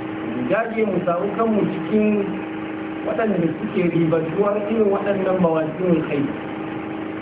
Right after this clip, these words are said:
Allah kar ka sa mu cikin masu nadama. Na shakka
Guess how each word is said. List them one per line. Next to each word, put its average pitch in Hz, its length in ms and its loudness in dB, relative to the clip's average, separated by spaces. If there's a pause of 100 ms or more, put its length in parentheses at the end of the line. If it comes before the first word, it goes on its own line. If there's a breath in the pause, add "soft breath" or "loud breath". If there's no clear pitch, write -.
Allah 208 260 0
kar 214 180 0
ka 214 160 0
sa 208 160 0
mu 185 160 -2
cikin 185 260 -2
masu 165 280 0
nadama. 139 440 2 (1200)
Na 185 220 2
shakka 240 420 2